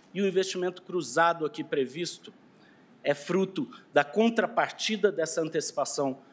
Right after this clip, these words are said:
de prorrogação e seria convertido em investimento direto em malha própria, portanto, já licitada,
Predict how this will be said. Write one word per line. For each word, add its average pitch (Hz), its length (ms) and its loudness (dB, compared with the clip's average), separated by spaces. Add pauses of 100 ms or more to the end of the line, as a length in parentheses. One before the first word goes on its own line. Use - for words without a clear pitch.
(140)
de 143 120 -4
prorrogação 160 720 0 (300)
e 196 40 -10
seria 190 380 2
convertido 202 720 2
em 202 40 2
investimento 180 460 0
direto 151 400 0
em 151 40 0
malha 143 240 4
própria, 226 580 2 (320)
portanto, 160 560 2 (260)
já 156 340 4
licitada, 175 840 0